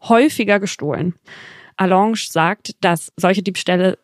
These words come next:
selten aufgedeckt werden. Trotzdem bitte auf gar keinen Fall machen. Die Scham ist immer noch grenzenlos, mit der ich heute noch leben muss.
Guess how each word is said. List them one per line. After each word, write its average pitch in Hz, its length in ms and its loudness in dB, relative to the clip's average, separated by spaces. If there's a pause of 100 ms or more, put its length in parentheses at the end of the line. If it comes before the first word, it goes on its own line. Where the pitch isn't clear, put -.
selten 196 640 0
aufgedeckt 185 500 -6
werden. 196 360 -2
Trotzdem 202 360 -2
bitte - 220 -2
auf - 160 -10
gar 196 180 2
keinen 240 300 0
Fall 226 180 2
machen. 202 300 0
Die 185 100 2
Scham 202 380 2
ist - 180 -8
immer 202 140 2
noch 185 160 0
grenzenlos, 180 720 -2
mit 165 120 -2
der 160 120 -4
ich 165 120 -8
heute 165 200 -2
noch 160 160 -2
leben 165 200 -2
muss. 214 240 0